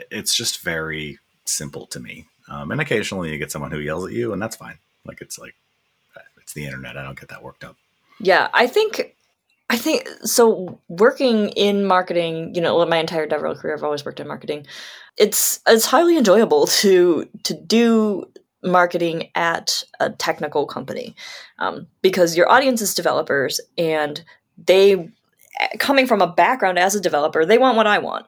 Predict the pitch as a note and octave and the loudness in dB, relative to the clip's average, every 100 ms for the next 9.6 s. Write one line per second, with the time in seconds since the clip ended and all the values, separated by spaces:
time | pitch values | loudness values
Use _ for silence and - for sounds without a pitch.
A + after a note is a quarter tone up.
0 | _ - - F#3 E3 F3 G3+ G3 F3+ - | _ -6 2 4 4 2 0 2 2 2
1 | F3+ F3+ G3 F3 E3+ D#3+ D#3 - - D#3+ | -2 -2 -2 -2 0 -2 -4 -10 -6 -6
2 | - D#3+ E3 - D#3+ D#3 D3+ D#3+ D#3+ D#3 | -2 -4 -4 -6 -6 -4 -4 -2 -4 -8
3 | D#3 - D#3+ D3 - _ - A2+ - D#3+ | -12 -8 -8 -8 -16 _ -2 -2 -2 -8
4 | E3 F3 D#3 D#3+ D3+ D#3 D3 D3 D#3 D#3 | -6 -2 0 0 -4 -8 -6 -4 -4 -6
5 | D3 D3+ C#3+ - - D3 - E3+ - D3+ | -8 -10 -8 -6 -4 -4 -2 -4 -4 -8
6 | D3 D#3+ - D3 D3 - G#3+ D#3 D3 - | -8 -8 -6 -8 -10 -14 -4 -4 -4 -16
7 | _ _ D#3+ D#3 C#3+ C3 D#3+ D3+ C#3+ D3 | _ _ -8 -6 -6 -6 -6 -8 -6 -4
8 | C#3 B3 - - C#3+ D3 D3+ C3+ C#3+ C#3 | -2 -2 -4 -6 -6 -8 -8 -8 -8 -12
9 | C3+ A3 A#3+ B3+ E4+ | -8 -6 -4 -6 -8